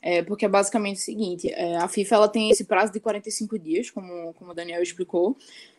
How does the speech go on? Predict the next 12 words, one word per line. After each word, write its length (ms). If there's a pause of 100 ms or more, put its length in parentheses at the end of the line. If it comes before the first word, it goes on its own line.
mas 300
eles 180
não 160
divulgam 540
exatamente 460
a 20
partir 240
de 80
quando 260
começa 540
essa 220
contagem, 580